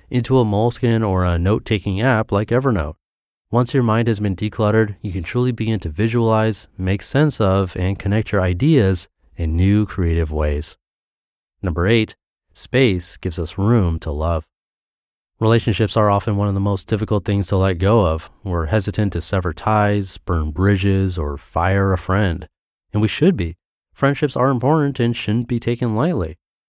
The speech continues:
But some friendships, if you can even call them that, are poisonous to our lives.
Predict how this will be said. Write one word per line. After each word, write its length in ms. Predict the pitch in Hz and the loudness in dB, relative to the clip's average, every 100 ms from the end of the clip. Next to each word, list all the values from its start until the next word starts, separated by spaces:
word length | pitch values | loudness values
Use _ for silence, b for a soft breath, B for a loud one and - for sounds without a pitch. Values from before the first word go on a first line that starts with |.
| _ - | _ -12
But 100 | 92 | -6
some 260 | - 185 | 2 2
friendships, 640 | 180 104 87 107 131 - - | 4 0 0 0 0 -2 -10
if 140 | - | -10
you 60 | 85 | -6
can 180 | 85 | -4
even 220 | 82 80 78 | -4 -6 -6
call 220 | 78 82 | -6 -4
them 160 | 90 | -2
that, 280 | 92 120 170 _ _ _ - | 0 0 -2 _ _ _ -6
are 140 | 110 104 | -4 -2
poisonous 580 | - 131 139 110 104 | -2 0 2 0 -4
to 120 | - 104 | -4 -2
our 120 | 101 | 0
lives. 540 | 95 120 101 80 - | 2 2 0 -2 -12